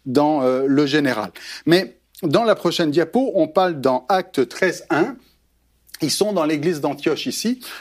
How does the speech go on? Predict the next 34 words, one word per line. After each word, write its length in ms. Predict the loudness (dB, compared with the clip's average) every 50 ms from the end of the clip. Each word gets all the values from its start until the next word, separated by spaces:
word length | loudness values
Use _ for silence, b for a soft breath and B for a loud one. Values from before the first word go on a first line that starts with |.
| B B
Et 120 | 4 4 4
dans 120 | 4 0
cette 240 | 0 0 0 2 2
église 300 | 0 2 2 0 0 0
d'Antioche, 580 | 0 -2 -2 0 2 2 4 2 2 0 -2 0
alors 260 | 0 2 2 0 0
qu'ils 100 | -2 -2
sont 160 | -2 0 -2 -2
en 80 | -2
train 160 | -2 -2 -4
de 60 | -4 -4
prier, 420 | -4 -2 0 2 2 2 2 -2 B B B B B
il 100 | -2 0
nous 100 | 0 0
dit, 320 | 2 2 0 0 -2 -6 _ -8 -4
on 160 | -2 0 0
nous 140 | 0 0 2
donne 220 | 2 0 0 0
toute 220 | -4 -6 -4 -2 -2
une 120 | -2 -2 -2
liste 180 | -2 -2 0
de 100 | -2 0
noms. 240 | 0 0 0 -2 -2 B B B B B B
Et 80 | 2 2
il 60 | 4
dit, 120 | 2 2 2
dans 140 | 2 0
cette 260 | 0 0 -2 -2 0 -2
église, 500 | -2 0 2 0 2 2 2 0 -2 B B B B B -2
il 180 | 0 0 2
y 80 | 2 2
avait 240 | 2 4 4 4 4
des 160 | 4 0 -2
prophètes 840 | -2 -4 -2 -2 -2 -2 0 -2 0 0 0 -2 -6 -14 -20 -20